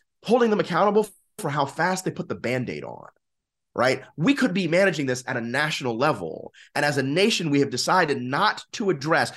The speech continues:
not even to get to know better, the leading cause of death in children.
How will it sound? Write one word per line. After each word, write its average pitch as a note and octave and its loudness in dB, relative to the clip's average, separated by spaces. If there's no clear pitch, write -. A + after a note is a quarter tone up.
not C3+ 0
even A#3 2
to D#3+ -4
get G#3 2
to B3 0
know A3 0
better, D3+ 2
the D3+ 4
leading A3+ 2
cause G3 4
of C#3 -2
death D#3 2
in D#3 -2
children. C#3+ 2